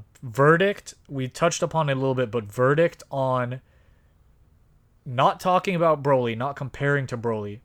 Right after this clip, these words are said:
but verdict on the C G in this movie. 'Cause that's what a lot of people are gonna talk about. That's gonna be a reason a lot of people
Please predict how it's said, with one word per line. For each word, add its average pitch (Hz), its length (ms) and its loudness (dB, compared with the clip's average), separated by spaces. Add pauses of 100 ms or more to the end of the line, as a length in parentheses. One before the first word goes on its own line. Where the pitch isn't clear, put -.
but 123 200 -6
verdict 139 560 0
on 139 240 -6
the 113 60 -10
C 131 360 -6
G 107 420 -8 (840)
in 131 180 -4
this 113 200 -8
movie. 101 400 -12
'Cause 123 140 -4
that's 143 180 4
what 160 140 0
a 123 40 -4
lot 117 280 0
of 151 80 -2
people 147 220 -4
are 151 80 0
gonna 143 160 -2
talk 135 240 0
about. 135 200 -2
That's 127 200 -4
gonna 135 140 -6
be 123 200 -4
a 123 120 -8
reason 117 440 -6
a 110 60 -14
lot 113 240 -4
of 120 80 -8
people 120 380 -6